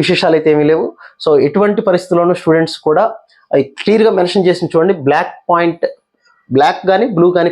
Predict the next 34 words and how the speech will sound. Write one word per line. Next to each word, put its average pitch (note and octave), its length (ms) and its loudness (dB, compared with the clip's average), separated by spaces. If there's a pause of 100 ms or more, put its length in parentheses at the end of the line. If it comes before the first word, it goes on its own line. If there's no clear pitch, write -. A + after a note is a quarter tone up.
పెన్ E3 200 2
తీసుకెళ్ళచ్చు, D#3 480 0 (120)
హాల్ D#3 260 0
టికెట్, D#3 320 -2 (420)
అలాగే E3+ 220 2 (300)
ఒరిజినల్ G#3+ 380 2 (340)
ఐడీ E3 140 0 (100)
ప్రూఫ్, C3 200 -2 (200)
ఇవి E3+ 100 4 (100)
మాత్రమే G#3 540 0
తీసుకెళ్ళాలి. A#2 520 0
ఇంకా C#3+ 200 -2
హాల్ E3 240 0
టికెట్ D#3+ 220 0
మీద D3 160 2
ఎవరి D3 220 -2
సైన్లు D3+ 300 2
అవసరం C#3 280 -2
లేదు, C3+ 180 2
ఫోటోలు D3 320 0
ఏమీ C#3+ 160 0
అవసరం C3 260 -2
లేదు, B2 140 0 (440)
ఏం E3 160 0
తీసుకెళ్ళక్కల. E3 520 -2
అక్కడ B2 180 -8
హాల్ E3 200 0
టికెట్ E3 240 -2
ఎలా C#3 180 2
ఉందో F#3 160 0
అలా A#2+ 140 0
తీసుకెళ్ళండి F#2+ 420 -4
అంతవరకు. - 340 -8 (540)
So D#3+ 40 0